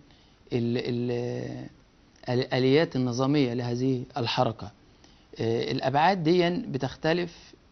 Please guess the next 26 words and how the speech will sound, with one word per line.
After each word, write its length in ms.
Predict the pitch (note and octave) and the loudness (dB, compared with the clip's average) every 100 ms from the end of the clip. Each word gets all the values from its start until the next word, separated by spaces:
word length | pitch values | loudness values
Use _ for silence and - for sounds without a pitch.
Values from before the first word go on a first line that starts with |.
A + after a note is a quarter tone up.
| - | -8
آه، 800 | B2 B2 A#2+ A#2+ A#2+ B2+ C3 - - _ - - _ _ _ _ _ | -6 -4 -6 -8 -10 -12 -14 -16 -18 _ -20 -20 _ _ _ _ _
في 220 | - A2 B2 | -8 -6 -4
الشكل، 440 | - E3+ D#3+ A#2 | -2 -2 -2 -2
ولكنها 480 | A#2 A#2 A#2+ C#3 C#3+ | -2 -2 0 2 2
ثابتة 400 | C#3+ D#3 - C3+ | 0 -2 -2 -2
في 240 | C#3 C#3 | 0 0
جوهرها 680 | - C#3 A#2+ A#2 D3 C#3 C#3 | 0 -4 -2 0 0 0 -2
وفي 320 | C3 C3 C3+ | -2 -4 -6
القوانين 560 | C3 - B2+ C3 D3+ - C#3+ | -8 -6 0 2 2 0 -2
المنظمة 580 | B2+ C3+ B2 C3+ C#3 | 0 0 0 0 0
لها. 260 | B2 A2 G#2 - _ - - - - | 0 -4 -8 -14 _ -20 -20 -16 -2
النظام 300 | B2 B2 F#3+ | 0 4 2
حركة 400 | E3 G3 D#3 C3+ | 2 -2 -2 -2
الم-، 240 | B2 B2 | 0 0
المجرات 800 | - A#2+ A#2+ A#2+ B2+ B2 C3+ D#3+ | -2 -2 -2 -2 0 2 2 2
والتي 300 | B2+ B2+ C3+ | 0 -2 -2
تتخذ 480 | B2+ A#2 C#3+ B2+ B2+ | -6 -4 -4 -2 -4
البناء 420 | B2 B2+ C3 C#3 - | -4 0 0 -2 -6
الحلزوني 580 | A#2+ - B2+ B2 C3 B2+ | -8 -4 -2 0 0 0
في 160 | - B2 | -4 -8
حركتها 640 | A#2 B2+ - C#3 D3 C#3+ F#3+ - - - - - _ - - | -6 -6 -6 -4 -2 -2 -6 -16 -20 -20 -20 -20 _ -20 -8
وما 380 | - C#3+ F3+ E3+ | 2 4 6 4
ينبعث 720 | D#3 C3 B2+ C#3+ C#3 C#3 - - | 4 2 2 0 0 -4 -8 -2
من 180 | C3 C3+ | 0 0
مركزها 460 | A#2+ B2+ C3+ C3 | -2 -2 -2 -2
من 300 | B2 B2 B2 | -2 -2 -4